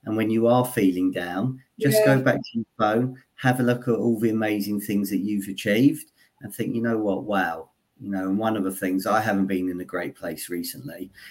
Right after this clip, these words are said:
Speaker 1: and I gave myself some self-counselling. And one of the things I kept on talking to myself about is, "What's the evidence?" You know, so the evidence is I've got out of that bad place on a number of times.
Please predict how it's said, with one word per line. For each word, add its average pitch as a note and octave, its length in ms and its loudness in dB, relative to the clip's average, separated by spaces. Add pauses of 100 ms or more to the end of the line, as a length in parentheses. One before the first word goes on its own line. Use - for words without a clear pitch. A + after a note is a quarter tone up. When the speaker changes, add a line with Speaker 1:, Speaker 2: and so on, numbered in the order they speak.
(180)
Speaker 1:
and F#2+ 100 0
I G2 120 4
gave F#2+ 320 -2
myself F2+ 440 -2
some F2+ 240 -8
self-counselling. F#2+ 1120 0 (560)
And G#2 120 -4
one A2+ 160 2
of G#2+ 100 0
the G#2+ 100 -2
things G2 380 2
I F#2 60 0
kept - 320 -8
on F#2 80 -4
talking F#2+ 360 -4
to - 160 -10
myself F2+ 400 -2
about E2+ 320 -6
is, F#2 140 -4
"What's G2 280 0
the F#2+ 120 4
evidence?" - 720 -6 (460)
You F#2 80 0
know, F2+ 160 0
so F#2 220 -2
the F#2+ 180 6
evidence F#2+ 480 2
is F#2 180 -2 (240)
I've - 240 -6
got G2+ 260 2
out G2+ 280 4
of F#2 100 -6
that F#2 240 -4
bad F#2+ 300 -2
place A#2 460 2
on F#2+ 180 0
a F#2+ 40 2
number F#2 380 0
of E2 120 -8
times. B2+ 680 0